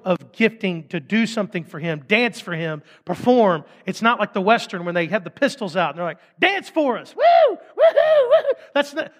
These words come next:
that is a bad theology to think about. "Boy, you better do this, you better do it." He doesn't threaten. He heals, he comforts, he guides. He directs from within.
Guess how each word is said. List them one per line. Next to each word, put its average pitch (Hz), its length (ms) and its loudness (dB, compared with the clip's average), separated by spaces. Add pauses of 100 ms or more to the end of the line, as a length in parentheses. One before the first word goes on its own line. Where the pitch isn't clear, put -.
that 294 180 2
is 240 140 -2
a 226 80 4
bad 277 460 0
theology 294 560 2
to 247 80 -8
think 294 260 -6
about. 196 420 -6 (360)
"Boy, 311 140 2
you 349 100 2
better 359 220 2
do 381 200 0
this, 381 240 -2
you 320 60 -12
better 370 240 4
do 415 240 -2
it." 381 100 -4 (1500)
He 226 140 -2
doesn't 214 340 2
threaten. 202 500 0 (1500)
He 220 260 4
heals, 196 560 2
he 214 120 2
comforts, - 840 -6 (260)
he 214 180 0
guides. 165 960 -2 (1600)
He 226 160 4
directs 190 480 2
from 180 200 2
within. 165 520 0